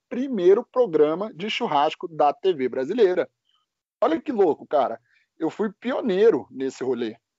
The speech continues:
Ninguém fazia, não tinha ninguém fazendo churrasco no YouTube, no Instagram, nem tinha Instagram nessa época, na verdade, né? Digamos, Facebook já tinha, Orkut, né? Eu fui o primeiro ali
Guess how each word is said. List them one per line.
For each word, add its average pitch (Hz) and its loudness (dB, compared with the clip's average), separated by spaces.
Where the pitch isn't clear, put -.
Ninguém 190 -2
fazia, 123 -4
não 175 -6
tinha 175 -6
ninguém 170 -6
fazendo 127 -2
churrasco 120 -6
no 147 -6
YouTube, 175 -6
no 135 -2
Instagram, 127 0
nem 175 -4
tinha - -10
Instagram 123 -6
nessa 117 -10
época, 117 -4
na 113 -6
verdade, 110 -2
né? 107 -6
Digamos, 127 -2
Facebook 160 0
já 196 0
tinha, 151 0
Orkut, 147 -4
né? 127 -6
Eu 165 2
fui 226 -4
o 226 -8
primeiro 220 4
ali 214 -2